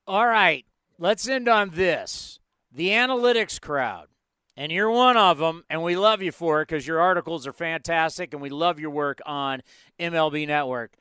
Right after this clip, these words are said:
But what are we gonna do when guys don't hit? And this ga-, and this game turns into strikeouts and walks, and everybody's, I mean, w-, if you've looked at our lineup, two thirty, we would take two thirty with a lot of guys in our lineup.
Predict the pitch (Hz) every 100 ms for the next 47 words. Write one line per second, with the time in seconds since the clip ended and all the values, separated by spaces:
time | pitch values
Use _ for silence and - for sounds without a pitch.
0 | _ _ _ _ _ - 151 226 320 330
1 | 320 311 294 320 285 254 254 233 247 233
2 | 214 240 240 151 _ _ 156 165 202 -
3 | 226 226 214 202 180 175 185 202 214 220
4 | 202 214 180 202 170 - 202 208 - 214
5 | 208 180 160 196 202 175 156 - - -
6 | 160 160 160 160 180 190 175 190 185 151
7 | 170 165 170 147 - _ - 123 147 220
8 | 226 208 165 151 185 151 139 127 117 -
9 | _ - 185 208 - 196 202 208 220 -
10 | _ 120 214 240 180 123 - 214 240 -
11 | 185 156 180 156 143 139 135 147 143 143
12 | 139 131 135 131 131 131 127 127 120 120
13 | 117